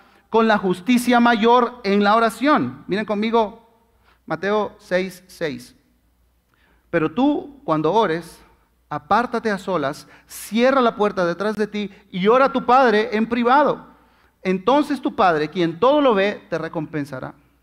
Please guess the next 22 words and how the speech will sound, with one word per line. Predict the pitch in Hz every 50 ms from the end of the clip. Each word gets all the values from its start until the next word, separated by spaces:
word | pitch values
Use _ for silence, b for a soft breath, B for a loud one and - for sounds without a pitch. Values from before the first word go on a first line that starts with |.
| _ _ _ _ _ _ _ _ _ _ _ _ -
Nuevamente, | - 185 226 247 262 247 240 262 269 254 254 175
Jesús | 160 170 165 196 220 233
no | 240
está | 233 240 233 -
prohibiendo | 208 220 208 190 202 233 247 220 196
la | 190 185 175
oración | 175 156 156 - 190 180 180
pública. | 185 214 226 220 175 131 - - - - _ b b b b b b
Jesús | b 185 185 226 240 247 247 220 - -
está | 190 190 - - 214 226 233 226 - -
indicando | 208 208 214 202 208 208 196 196 - 240 277 294 247 185 180 170 165 170 B B B B B
que | - 214
la | 208 202 190 -
verdadera | 185 202 202 185 180 175 180 214 262 285 285 -
piedad | 233 240 233 226 226 226 233 233 226 - -
no | 196 208 240 269
es | 285 277 277 247 - - - - _ _ _ _ _ _ _ _ _ _ _ _ _ _ _
de | - 190 196
aquellos | 196 - 247 269 269 247 240
que | - 247 214
gritan, | 233 285 277 277 254 226 208 160 - - - - - -
"Mírenme, | 165 180 233 302 339 349 339 320 285 285 277 240 180 143 143 - - - - _